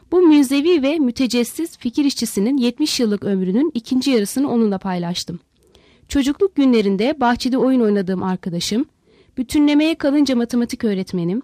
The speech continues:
dertli anlarımda dostum, aynı yazıhanenin iki etrafında çalışırken hocam olan Cemil Meriç'le beraberliğimizin yoğunluğu dünya tarihinde pek az baba kıza nasip olmuştur. Genetiğin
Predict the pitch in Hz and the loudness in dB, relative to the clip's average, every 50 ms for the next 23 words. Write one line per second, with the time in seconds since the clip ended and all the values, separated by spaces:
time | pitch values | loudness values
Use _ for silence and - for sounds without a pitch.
0 | _ _ _ _ _ - _ _ _ _ - 262 254 269 262 - 339 359 339 320 | _ _ _ _ _ -20 _ _ _ _ -2 0 0 0 0 -2 -2 0 2 2
1 | 302 285 269 254 254 240 233 214 214 208 202 - - - 190 185 233 277 _ _ | 2 2 2 2 2 0 0 0 0 -2 -2 -4 -6 -4 -4 -4 -4 -4 _ _
2 | _ _ _ _ _ _ _ - 269 311 370 381 370 320 294 277 240 262 262 262 | _ _ _ _ _ _ _ 0 2 4 6 6 6 6 4 4 2 0 0 2
3 | 240 226 220 208 220 285 311 - 240 233 - 330 285 269 - 254 247 233 226 - | 2 4 4 4 4 2 0 0 -4 -4 -2 -2 -2 -2 -2 -2 -2 -2 -2 -2
4 | - 214 202 185 202 196 - - 220 208 220 - - 262 240 - 208 214 302 - | -4 -4 -4 -4 -6 -6 -6 -4 -4 -4 -2 -2 -4 -6 -4 -4 -4 -4 -4 -6
5 | _ _ _ _ _ _ - 247 247 226 320 339 294 240 226 214 202 196 196 220 | _ _ _ _ _ _ -2 -2 0 2 2 2 2 2 2 2 2 0 2 2
6 | 220 226 220 220 262 262 196 - - - 220 190 208 208 208 202 208 196 214 208 | 2 2 2 2 0 -2 -2 -4 -6 -6 -4 -2 -2 0 0 0 0 0 -2 -2
7 | 208 208 208 214 214 214 214 247 233 214 202 185 185 180 175 170 170 190 285 339 | -2 0 0 0 -2 -2 0 0 0 0 0 0 -2 -2 -2 -2 -2 -4 -4 -6
8 | _ _ _ _ - 247 247 269 294 320 349 359 - 311 262 240 226 220 220 240 | _ _ _ _ -2 2 2 4 4 4 2 0 0 0 2 2 2 2 2 2
9 | 294 320 - - 311 277 - 240 226 220 208 214 214 185 202 - - 180 185 185 | 0 -2 -2 -4 -4 -4 -2 -2 -4 -4 -2 -4 -6 -6 -6 -8 -8 -8 -6 -6
10 | 185 185 180 - 180 - 185 175 175 175 - - - 180 175 - - _ _ _ | -6 -6 -8 -10 -12 -10 -8 -8 -8 -8 -10 -12 -14 -16 -16 -18 -20 _ _ _
11 | _ _ _ _ _ _ _ _ _ - _ _ - 247 247 254 262 254 - - | _ _ _ _ _ _ _ _ _ -20 _ _ -2 0 2 2 2 0 -2 -2
12 | 302 320 403 440 | -2 0 -2 -2